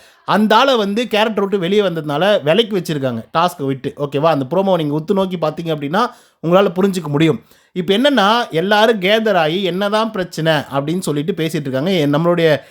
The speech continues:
டீம்ல என்ன பிரச்சனை, அவங்களுடைய டீம்ல வந்து என்ன பெஸ்ட்டாக பண்ணிட்டு இருக்காங்க" அப்படிங்கிறத பத்தி பேசுறாங்க. So, ஆக்சுவலா நல்லா யோசிச்சு பார்த்தீங்க அப்படின்னா, நம்மளுடைய எஃப் ஜே இருக்காருல்ல,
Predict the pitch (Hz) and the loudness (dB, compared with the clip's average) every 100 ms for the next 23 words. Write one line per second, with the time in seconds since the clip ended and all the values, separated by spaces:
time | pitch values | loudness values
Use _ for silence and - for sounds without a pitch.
0 | - - 226 226 185 180 160 143 175 175 | -18 -6 -2 0 0 -2 -4 -4 -2 2
1 | 175 185 175 156 214 185 180 165 175 151 | 2 2 -2 -2 0 0 0 0 0 0
2 | 151 185 160 165 165 147 147 151 139 135 | 0 -2 0 -2 -4 -4 -2 -2 -2 -2
3 | 127 127 151 143 139 127 107 139 233 - | -2 -4 -4 -4 -4 -4 -2 0 0 -4
4 | - - - 226 220 220 233 262 208 226 | -20 -20 -6 0 2 0 0 2 4 2
5 | 233 175 220 254 226 - 160 226 226 190 | 0 -2 0 0 0 -2 -2 -2 -4 -8
6 | 175 185 196 185 151 139 127 175 220 - | -6 -4 -2 -2 -2 -2 0 0 -2 -8
7 | - _ - 175 185 170 151 165 233 214 | -20 _ -4 0 2 2 2 2 2 2
8 | 156 135 147 | 2 2 0